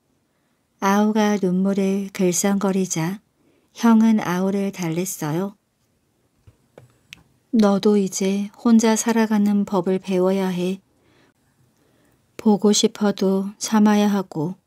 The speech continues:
하지만 떨어져 있어도 우리가 형제라는 걸 절대 잊지 마. 십 년 뒤 바로 오늘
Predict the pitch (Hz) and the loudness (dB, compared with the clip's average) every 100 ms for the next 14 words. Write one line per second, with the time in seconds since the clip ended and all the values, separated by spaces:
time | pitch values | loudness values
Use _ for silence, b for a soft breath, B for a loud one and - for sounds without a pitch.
0 | _ _ _ _ - 233 220 226 220 220 | _ _ _ _ -2 2 4 6 6 4
1 | 214 226 226 226 214 208 - 196 190 185 | 4 4 2 2 0 0 -2 -2 0 -2
2 | 185 190 196 185 180 185 185 202 214 208 | -2 -4 -2 0 2 2 2 4 2 4
3 | 208 202 190 185 180 175 180 185 - 180 | 2 2 0 0 0 -2 -4 -8 -4 -4
4 | 170 180 170 165 185 175 160 180 b b | 0 0 -2 -2 -2 0 0 -2 b b
5 | b b b b - 214 208 202 196 202 | b b b b 2 4 6 2 0 -2
6 | 196 196 170 180 170 175 190 214 | -2 -4 -2 -2 -2 0 0 -2